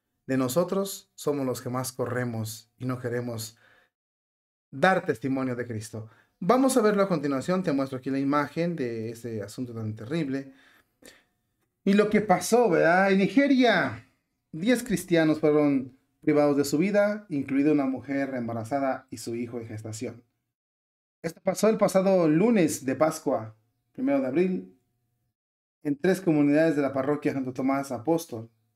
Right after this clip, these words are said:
de Bocots, en el estado de Plateau, Plateau. Según lo han informado así los medios de comunicación a las agencias occidentales,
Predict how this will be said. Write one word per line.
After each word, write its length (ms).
de 300
Bocots, 640
en 80
el 60
estado 360
de 520
Plateau, 920
Plateau. 1900
Según 320
lo 60
han 120
informado 380
así 200
los 480
medios 220
de 60
comunicación 840
a 100
las 200
agencias 420
occidentales, 840